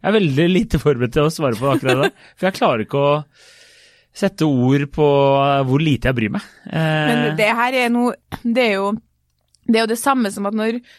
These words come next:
Speaker 2: når det kommer til sjalusi, da er dere mest sjalu på, eh, sex og fysiske ting som skjer, ikke det emosjonelle,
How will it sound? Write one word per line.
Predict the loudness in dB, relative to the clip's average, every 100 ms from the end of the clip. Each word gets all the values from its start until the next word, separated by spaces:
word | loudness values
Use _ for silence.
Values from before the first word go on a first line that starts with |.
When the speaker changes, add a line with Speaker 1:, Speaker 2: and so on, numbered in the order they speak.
| -4
Speaker 2:
når | -2
det | 0
kommer | -2 -2
til |
sjalusi, | -4 -2 -4 -6 -4 -4 0
da | 0
er | 0
dere | -2 -2
mest | -4 -6 -14 -6
sjalu | -2 0 0 -2
på, | 0 0 -2 -8 -20 _
eh, | 0 0 0
sex | -4 -6 -10 -12 -12 -16 _ 0
og | 2 4 2 0
fysiske | -4 -4 -6 -12 -10
ting | -6 -4
som | -4 -4
skjer, | -2 -2 -2 -6
ikke | -4 -2
det | 0
emosjonelle, | 0 0 0 0 -4 -2